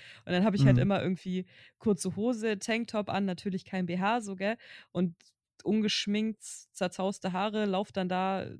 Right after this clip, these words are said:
Speaker 1: wahrscheinlich auch noch mit Mundgeruch zur Tür, <laughs> nimm das Paket entgegen, wünsch ihm noch einen guten Morgen und geh wieder schlafen, so.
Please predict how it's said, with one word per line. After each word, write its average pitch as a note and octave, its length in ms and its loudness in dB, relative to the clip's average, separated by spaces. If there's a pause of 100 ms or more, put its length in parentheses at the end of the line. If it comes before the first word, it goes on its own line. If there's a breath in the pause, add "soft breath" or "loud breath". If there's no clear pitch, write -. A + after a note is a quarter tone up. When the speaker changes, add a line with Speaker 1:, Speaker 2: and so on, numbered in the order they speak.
(180)
Speaker 1:
wahrscheinlich F#3 400 -2
auch - 40 0
noch G#3 140 2
mit G#3+ 140 6
Mundgeruch A#3 640 2
zur A3+ 180 -2
Tür, C4 320 2 (220 loud breath)
<laughs> - 200 -12
nimm G#3 180 4
das B3+ 200 4
Paket A#3 340 2
entgegen, G#3+ 480 -2
wünsch G#3 180 -4
ihm G3+ 80 -4
noch G3+ 80 0
einen G3+ 100 -2
guten G3 180 -6
Morgen G3+ 220 0
und F#3+ 120 -6
geh G3+ 140 -4
wieder F#3 140 -4
schlafen, G3+ 420 -4
so. G#3 160 -6